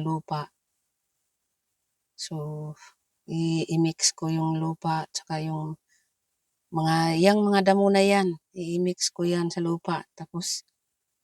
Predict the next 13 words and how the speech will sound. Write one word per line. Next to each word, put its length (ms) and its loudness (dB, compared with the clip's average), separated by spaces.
ah, 480 -6
ilagay 400 0
ko 160 -6
doon 240 0
sa 80 -2
likod. 400 -6
Tapos, 340 -6
kailangan 480 0
ko 140 -6
pang 200 -2
trabahuin. 640 0
Ayan, 300 -6
oh. 100 -16